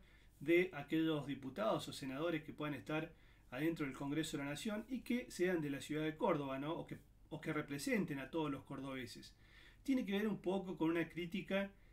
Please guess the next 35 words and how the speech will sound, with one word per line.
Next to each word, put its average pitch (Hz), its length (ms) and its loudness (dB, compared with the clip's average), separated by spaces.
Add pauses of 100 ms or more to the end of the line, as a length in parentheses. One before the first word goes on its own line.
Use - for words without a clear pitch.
(160)
que, 170 380 6
eh, 143 480 -2
se 214 180 4
hace 185 320 6
adentro 165 300 2
de 147 60 0
los 139 120 -4
partidos 165 420 0
políticos, 185 720 -2 (360)
pero 160 200 2
que 214 100 -2
muy 240 160 2
pocos, 202 720 -2
eh, 139 440 0 (640)
se - 180 2
atreven 170 520 4
a, 143 120 0
a, 147 360 -2
a 147 40 -2
decirlo, 185 520 0
o 147 220 -2
muy 233 180 -2
pocos, 190 560 0
este, 135 720 -2 (760)
realizan 165 640 2
una 156 180 2
crítica 160 720 -2 (280)
cierta 175 840 2
a 135 160 -2
esto 160 280 0
que 139 120 -6
sucede, 185 380 0
porque 202 360 -2
en 185 60 2
definitiva 160 760 2